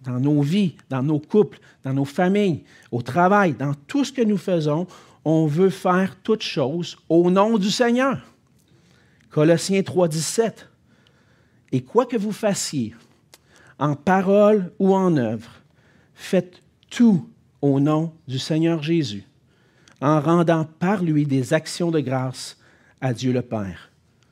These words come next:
Alors, lorsque je viens à Jésus-Christ, maintenant, ma vie ne m'appartient plus. Ma vie appartient à Jésus-Christ. Et toutes mes actions doivent être faites dans le nom de Jésus,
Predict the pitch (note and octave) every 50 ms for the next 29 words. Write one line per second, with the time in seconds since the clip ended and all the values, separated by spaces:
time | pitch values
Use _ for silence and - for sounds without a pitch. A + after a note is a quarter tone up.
0 | _ _ _ _ _ _ _ _ _ _ _ _ _ _ _ - A2 A#2 B2 A#2+
1 | B2+ B2+ C#3+ D#3+ - - - D#3+ D3 C#3 C3+ D3 D#3 E3 D#3+ D3+ B2+ B2+ B2+ A#2
2 | B2+ A#2+ - - - F3+ F#3 - - - - - B2+ C3 B2 B2 - C3+ C#3+ D#3+
3 | F#3 - - _ - - _ - _ _ _ _ _ - D#3 E3 F3 D#3+ A3 B3
4 | A3+ G3+ D#3 C3 - E3 A#2+ - - - F3+ F3+ - - B3 B3 - _ _ _
5 | _ _ _ _ _ _ _ _ _ _ _ _ _ _ _ _ - A2+ A#2+ A#2+
6 | A#2+ C#3+ C#3+ C3+ C#3 D3 B2 - - - D3 C#3+ C#3 C3+ A#2 A#2 B2+ B2 B2+ A#2+
7 | - - - G2 - - - _ _ _ _ _ _ _ _ _ _ _ _ _
8 | _ _ _ - C3+ B2 - _ _ _ _ _ - B3+ B3+ A#3+ A#3+ - - _
9 | - D3 C#3+ D3 D#3+ E3+ E3+ E3 D#3+ F#3 F3+ - - - D#3 D3+ B2+ A#2 G#2+ F#2+
10 | G2+ B2 C#3 C#3 C#3 C3 D3 E3 E3 E3+ E3 - - _ _ _ _ - - -
11 | G#3+ G3+ D3 - - _ _ _ _ _ _ _ _ _ _ _ - A#2+ A#2+ B2
12 | E3+ F#3 G3+ G#3 G3+ F#3+ F3 E3+ D#3+ D#3+ E3 F3 F#3 F3+ E3+ C#3+ C3 B2+ D3 D3
13 | C3 D3 D3+ D3+ D3 C3+ C#3+ E3+ F3 C#3+